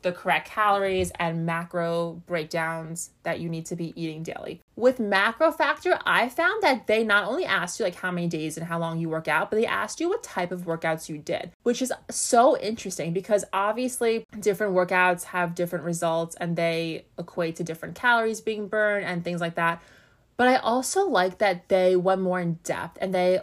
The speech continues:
also asked you, like, what your specific preference is. So for me,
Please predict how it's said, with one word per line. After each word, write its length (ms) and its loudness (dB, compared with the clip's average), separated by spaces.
also 520 0
asked 380 -4
you, 100 -4
like, 180 -2
what 300 -2
your 320 0
specific 800 -6
preference 420 0
is. 160 -2
So 140 -2
for 120 -4
me, 520 -2